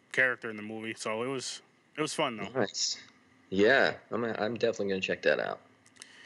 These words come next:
Speaker 1: And with part three again. <laughs>
Speaker 2: Yeah. <laughs>
Speaker 1: What was your favorite kill?
Speaker 2: You know, ooh, that's so tough, but I, you know, I really like the scene where, uh,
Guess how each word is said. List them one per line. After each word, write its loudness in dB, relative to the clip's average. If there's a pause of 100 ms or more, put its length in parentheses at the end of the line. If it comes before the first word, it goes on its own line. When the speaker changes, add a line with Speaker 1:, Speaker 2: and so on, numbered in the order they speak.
(720)
Speaker 1:
And 2
with -6 (520)
part 4
three -2 (120)
again. 0 (200)
<laughs> -4 (840)
Speaker 2:
Yeah. 8 (280)
<laughs> 0 (840)
Speaker 1:
What 0
was -2
your -2
favorite -2
kill? -2 (1900)
Speaker 2:
You -6
know, 0 (680)
ooh, -12 (880)
that's 2
so 6
tough, 2
but 2
I, 0 (180)
you -4
know, 0
I 2
really 8
like 4
the -2
scene -4
where, 2
uh, -10